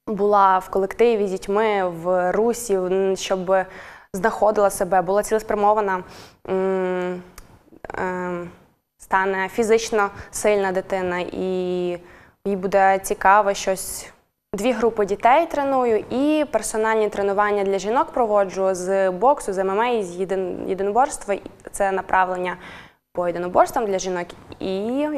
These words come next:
направлення фітнесу. Також самооборона. Дівчина вже, коли приходить на тренування, обирає напрям, яким хоче займатися, що вивчати.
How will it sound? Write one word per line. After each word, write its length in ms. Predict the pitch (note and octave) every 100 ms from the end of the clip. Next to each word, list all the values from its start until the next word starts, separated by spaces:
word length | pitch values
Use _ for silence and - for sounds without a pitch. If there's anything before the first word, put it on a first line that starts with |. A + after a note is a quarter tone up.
| A3 -
направлення 460 | F#3+ G3+ A3+ A3+
фітнесу. 460 | A3 F3 F3 E3+ F#2+ - - - _ _ _ _ _ -
Також 300 | - G3+ A3
самооборона. 720 | - G3+ F#3+ F3+ F3+ E3 E3 E3+
Дівчина 400 | A3 - G3+ F#3+
вже, 400 | F3+ F#3 F3 F3+ F#3 - -
коли 180 | F3+ F3+
приходить 300 | F#3 F3+ F3
на 60 |
тренування, 440 | F3+ F#3 G3 C#4 A3+ -
обирає 580 | F#3+ F3 F#3 F#3 F3 E3+
напрям, 500 | F3 G#3 G#3+ F#3+ F3+
яким 300 | F3 - F3+
хоче 260 | - F3+ E3+
займатися, 560 | F3 F3 A3 B3 G3
що 200 | F3+ F#3+
вивчати. 540 | F3+ F3 F#3 G3 A3